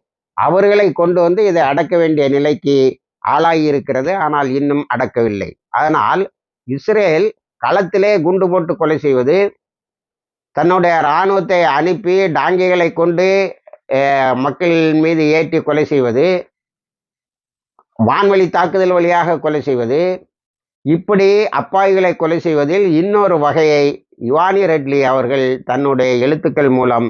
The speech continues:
நமக்கு சொல்லுகிறார். அது கிட்மாவை போன்று நிறைய பேர் அங்கே கொலை செய்யப்படுகிறார்கள். இது உலகின் எந்த கணக்கிலும் வரவில்லை. பாலஸ்தீன அத்தாரிட்டியும் சரி, போ-, போராளிகளும் சரி, இந்த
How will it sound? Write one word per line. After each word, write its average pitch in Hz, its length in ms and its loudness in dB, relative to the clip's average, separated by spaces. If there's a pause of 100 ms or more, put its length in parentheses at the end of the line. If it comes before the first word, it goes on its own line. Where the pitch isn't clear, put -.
(160)
நமக்கு 120 460 -4 (580)
சொல்லுகிறார். 147 560 2 (400)
அது 151 240 -2 (360)
கிட்மாவை 180 640 2
போன்று 170 400 0 (540)
நிறைய 147 440 0
பேர் 180 200 2
அங்கே 160 300 0
கொலை 143 200 -2
செய்யப்படுகிறார்கள். 127 840 -2 (120)
இது 139 220 2
உலகின் 143 380 0
எந்த 143 260 0
கணக்கிலும் 139 460 -2
வரவில்லை. 120 520 0 (220)
பாலஸ்தீன 135 540 -2
அத்தாரிட்டியும் 151 680 -2
சரி, 156 220 2 (640)
போ-, 143 240 2
போராளிகளும் 165 680 0
சரி, 135 260 -2 (180)
இந்த 147 300 -4